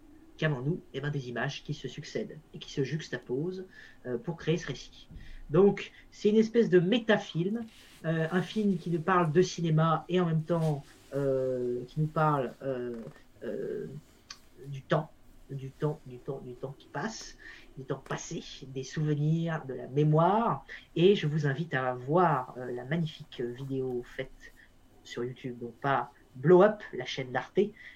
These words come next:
euh, qui décrypte, euh, La Jetée, euh, d'une manière assez, euh, sublime. Voilà, donc, euh, que dire ?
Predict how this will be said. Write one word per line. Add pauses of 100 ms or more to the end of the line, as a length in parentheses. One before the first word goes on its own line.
(120)
euh,
qui
décrypte, (480)
euh,
La
Jetée,
euh, (680)
d'une
manière
assez, (240)
euh,
sublime. (520)
Voilà,
donc,
euh,
que
dire ?